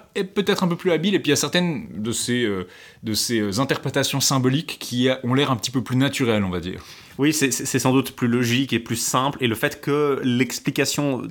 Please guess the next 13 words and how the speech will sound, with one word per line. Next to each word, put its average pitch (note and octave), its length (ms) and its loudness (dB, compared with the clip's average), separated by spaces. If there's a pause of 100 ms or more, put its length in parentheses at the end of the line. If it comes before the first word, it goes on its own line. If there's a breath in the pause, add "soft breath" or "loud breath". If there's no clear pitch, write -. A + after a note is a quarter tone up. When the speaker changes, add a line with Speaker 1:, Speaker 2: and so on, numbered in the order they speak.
(140)
Speaker 2:
jusqu'au C#3 320 -2
verset C3 320 2
biblique C#3 400 -2
particulier, C3+ 600 -2
la A2+ 80 2
citation, C3 640 0
euh, G2+ 40 2 (300 loud breath)
la A#2+ 80 -2
référence C#3 460 -2
sont - 120 -4
parfois C3+ 200 -2
tellement D3+ 400 0
évidentes C#3 500 -2